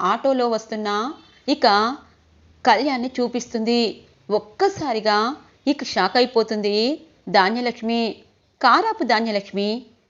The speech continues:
నీ కొడుకుతో మాట్లాడతాను" అని అంటుంది. కారు ఆగగానే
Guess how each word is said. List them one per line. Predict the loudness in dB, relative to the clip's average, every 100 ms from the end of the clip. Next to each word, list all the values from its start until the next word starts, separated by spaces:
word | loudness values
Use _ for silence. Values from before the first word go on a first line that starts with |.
| _
నీ | -4
కొడుకుతో | -2 0 0 0 0
మాట్లాడతాను" | 0 -2 -2 -4 -2 -2 -2 -4 -6
అని | -4 -4
అంటుంది. | -4 -4 -2 -2 -2 -8 _ _ _ _
కారు | -4 0 0
ఆగగానే | 0 -2 -2 -4 -2 -2 -2